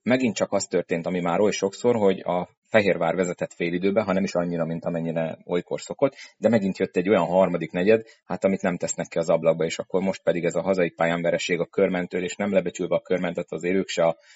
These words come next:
ö, legvilágverőbb formájukban várták ezt a mérkőzést. Mennyire aggódhatnak a fehérvári szurkolók, mert ugye ott is azért a, a keret, az, az majdhogy nem ugye bajnokesélyes matéria, hanem kimondottan is bajnokesélyes a matéria.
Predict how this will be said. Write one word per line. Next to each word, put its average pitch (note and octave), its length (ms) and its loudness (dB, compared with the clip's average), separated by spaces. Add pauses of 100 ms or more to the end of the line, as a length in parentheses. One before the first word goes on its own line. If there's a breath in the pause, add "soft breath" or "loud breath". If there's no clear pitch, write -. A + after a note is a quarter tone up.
(140 soft breath)
ö, E2+ 240 2
legvilágverőbb E2+ 640 2
formájukban E2+ 720 0
várták F2 400 -4
ezt - 220 -6
a E2 40 -6
mérkőzést. G2+ 640 -4 (280 soft breath)
Mennyire C#3+ 400 4
aggódhatnak E2+ 640 0
a E2+ 60 2
fehérvári F2 500 0
szurkolók, F2+ 600 -4
mert F#2 160 -2
ugye F#2 200 -2
ott - 160 -4
is - 140 -4
azért F2+ 340 0
a, E2 140 0
a D#2+ 180 -2
keret, A2+ 460 4 (440 soft breath)
az, G2+ 400 -6
az G2+ 160 -4
majdhogy F#2 340 4
nem F#2 160 0
ugye F#2 160 2
bajnokesélyes E2+ 800 0
matéria, D#2+ 480 -2
hanem E2 320 0
kimondottan D#2+ 600 -6
is D#2+ 100 -12
bajnokesélyes - 680 -8
a D#2+ 120 -8
matéria. - 540 -12